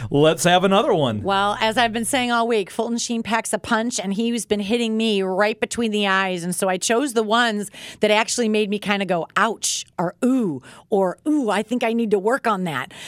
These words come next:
Speaker 2: Those are the ones I've been choosing as I read this book full of nuggets of truth from Fulton Sheen. So here's the one for t-, for today. He said this,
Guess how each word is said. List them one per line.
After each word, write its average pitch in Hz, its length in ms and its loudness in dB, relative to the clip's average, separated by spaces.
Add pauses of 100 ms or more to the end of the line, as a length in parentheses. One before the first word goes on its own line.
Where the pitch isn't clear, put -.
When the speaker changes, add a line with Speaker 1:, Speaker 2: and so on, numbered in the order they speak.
(340)
Speaker 2:
Those 240 280 4
are 302 60 -2
the 330 80 4
ones 311 240 0
I've 277 160 0
been 247 100 0
choosing 220 540 -2
as 190 180 -2
I 196 100 0
read 208 280 0
this 214 140 -2
book - 340 -2 (300)
full 311 400 6
of 196 120 0
nuggets 220 460 2
of 208 100 -2
truth 196 300 -2
from 185 180 -4
Fulton 185 280 -4
Sheen. 170 340 -4 (300)
So - 120 0
here's 277 260 2
the 294 60 -2
one 277 180 2
for 262 120 0
t-, 220 200 -2 (140)
for 220 160 4
today. 190 380 -2 (560)
He 226 140 2
said 208 240 0
this, - 360 -6